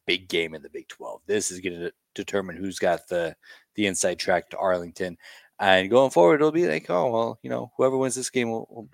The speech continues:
be on pace for fourth best in the S E C." So hats off to them. Um, but hey, happy for them. Happy they're, you know,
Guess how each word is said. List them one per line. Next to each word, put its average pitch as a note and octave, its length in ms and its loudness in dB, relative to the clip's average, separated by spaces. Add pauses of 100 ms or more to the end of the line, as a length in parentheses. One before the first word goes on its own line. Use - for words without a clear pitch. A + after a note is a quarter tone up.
be A2+ 60 2
on G#2+ 160 2
pace G#2 180 0
for G#2+ 180 -12
fourth - 360 -2
best G2+ 240 2
in - 80 -16
the F#2+ 80 -6
S F2+ 180 -8
E - 40 -16
C." A2+ 340 -12 (300)
So - 300 -12
hats G#2+ 220 -6
off G#2+ 140 -4
to - 120 -12
them. G#2 240 -4 (440)
Um, F#2 420 4
but A#2+ 120 6
hey, D3 220 4
happy A#2+ 280 6
for A#2 280 4
them. A2+ 160 2
Happy G#2 280 -2
they're, G2+ 260 2 (520)
you - 80 -10
know, F2+ 180 -6